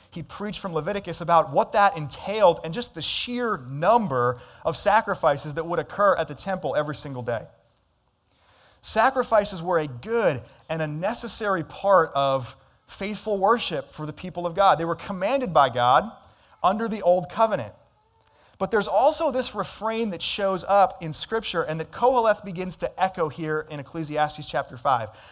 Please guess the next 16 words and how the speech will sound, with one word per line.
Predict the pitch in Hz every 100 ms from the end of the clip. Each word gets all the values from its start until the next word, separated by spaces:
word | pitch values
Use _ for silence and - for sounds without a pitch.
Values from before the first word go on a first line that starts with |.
| -
that | 180
what | 208 220
God | 190 233 262
has | 208 -
always | - 247 320 311 269
been | 170 233 247
after | 233 196 208 - 117 104 _ _ _ _ _ _
is | 185 165
not | 175 247 311 - 202
really | 247 269 247 202 175 - -
the | 170
sacrifice | 165 214 226 233 202 208 202
itself, | 151 - - 196 147 110 - - _ _ _
but | 147 -
the |
heart | 139 - 185 202